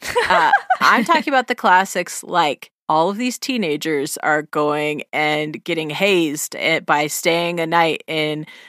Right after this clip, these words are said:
an abandoned mental institute,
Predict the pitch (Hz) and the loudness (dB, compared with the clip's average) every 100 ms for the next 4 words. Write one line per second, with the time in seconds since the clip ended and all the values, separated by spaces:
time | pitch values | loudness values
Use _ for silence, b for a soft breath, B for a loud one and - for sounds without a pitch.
0 | _ 160 160 156 147 156 165 175 180 185 | _ -2 0 0 0 -2 0 0 -2 -2
1 | 180 180 180 180 180 180 180 - B B | -2 0 2 2 0 0 -4 -10 B B
2 | 185 220 302 320 302 320 302 294 262 - | 0 0 2 0 2 2 2 2 -2 -4
3 | 277 220 262 262 233 254 202 196 - - | -4 -4 -4 -2 0 0 0 -2 -4 -8